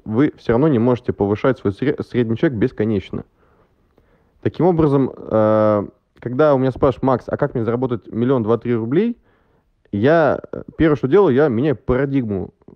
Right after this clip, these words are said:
мышления человека, да. Почему я вот, у меня большой акцент на мышлении?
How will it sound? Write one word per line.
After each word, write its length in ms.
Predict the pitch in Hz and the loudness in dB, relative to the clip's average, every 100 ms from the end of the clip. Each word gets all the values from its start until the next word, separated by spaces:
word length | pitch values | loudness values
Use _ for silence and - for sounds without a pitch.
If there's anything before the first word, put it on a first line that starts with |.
| - | -10
мышления 640 | 104 117 180 170 104 95 | -6 0 2 2 0 -4
человека, 540 | - 120 131 92 - | 0 2 2 0 -6
да. 240 | - 131 127 _ | 0 0 0 _
Почему 260 | - - 147 | -16 -4 0
я 60 | 120 | 0
вот, 160 | 92 | -2
у 20 | |
меня 240 | 104 110 107 | -2 0 0
большой 360 | 98 117 - | 0 -2 0
акцент 280 | 110 - 170 | -2 0 -2
на 100 | 110 | 0
мышлении? 600 | 120 127 139 101 92 90 | -2 -2 -2 0 -2 -6